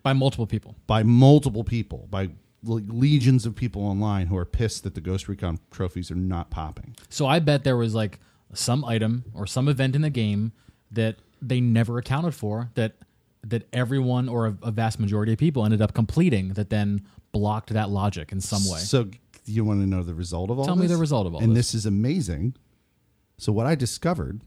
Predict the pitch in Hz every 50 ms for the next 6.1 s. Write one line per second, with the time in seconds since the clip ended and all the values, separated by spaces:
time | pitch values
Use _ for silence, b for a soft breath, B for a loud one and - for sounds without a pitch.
0 | _ _ _ _ _ _ - - 113 117 95 92 - - - 131 151 170 147 -
1 | - - - 98 - - - _ _ _ _ b b b b b b b b 117
2 | 117 95 120 117 101 92 120 165 170 139 107 - - _ - - - - - 185
3 | 202 202 160 139 101 90 107 104 101 107 98 104 113 104 107 117 123 107 - 120
4 | 120 110 92 - - - - - - _ _ _ _ _ _ _ _ _ _ _
5 | _ _ _ _ - - 87 87 113 135 190 208 170 123 90 82 78 87 117 -
6 | -